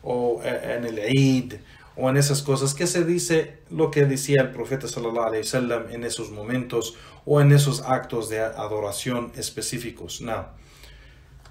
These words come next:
<clears throat> Y aunque es, eh, permitido suplicar con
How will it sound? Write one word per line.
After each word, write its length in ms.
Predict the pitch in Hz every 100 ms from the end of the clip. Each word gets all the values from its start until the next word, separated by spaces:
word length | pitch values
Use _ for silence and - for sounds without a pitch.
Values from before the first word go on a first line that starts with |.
| - -
<clears throat> 580 | 143 143 - 143 139 - - - _ - - -
Y 80 | 185
aunque 640 | 190 202 226 208 180 175
es, 400 | 180 180 - - _ -
eh, 420 | 151 151 143 135
permitido 720 | 147 131 135 131 160 151 143
suplicar 960 | - 147 139 139 139 - 151 131 120 - - - -
con 460 | 131 123 123 -